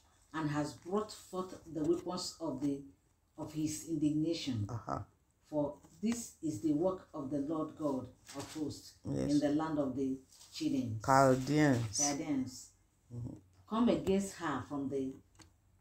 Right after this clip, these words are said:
Speaker 1: uttermost
Speaker 2: Border.
Speaker 1: utmost border.
Speaker 2: Mm-hmm.
Speaker 1: Open her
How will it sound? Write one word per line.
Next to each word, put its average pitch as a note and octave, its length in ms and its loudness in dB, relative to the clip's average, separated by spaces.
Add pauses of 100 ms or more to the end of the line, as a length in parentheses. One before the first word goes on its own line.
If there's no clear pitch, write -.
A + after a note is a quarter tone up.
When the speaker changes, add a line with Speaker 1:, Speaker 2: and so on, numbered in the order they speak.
(260)
Speaker 1:
uttermost E3+ 720 -4 (500)
Speaker 2:
Border. B2 460 2
Speaker 1:
utmost F3 580 -6
border. D3+ 420 -2
Speaker 2:
Mm-hmm. C#3+ 260 -8 (180)
Speaker 1:
Open G3 280 0
her C3+ 260 2